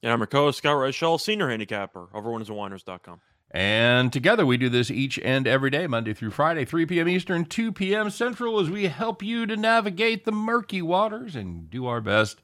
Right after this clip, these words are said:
Speaker 2: to give you your best shot to head back to the window. So, Scott, how'd your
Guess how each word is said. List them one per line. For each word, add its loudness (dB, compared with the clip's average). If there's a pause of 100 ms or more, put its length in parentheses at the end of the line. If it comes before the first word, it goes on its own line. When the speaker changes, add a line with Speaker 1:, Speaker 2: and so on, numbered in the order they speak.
(600)
Speaker 2:
to 0
give 2
you 4
your 8
best 2
shot -2
to -8
head -8
back -10
to -10
the -10
window. -14
So, -6
Scott, -8
how'd -6
your -4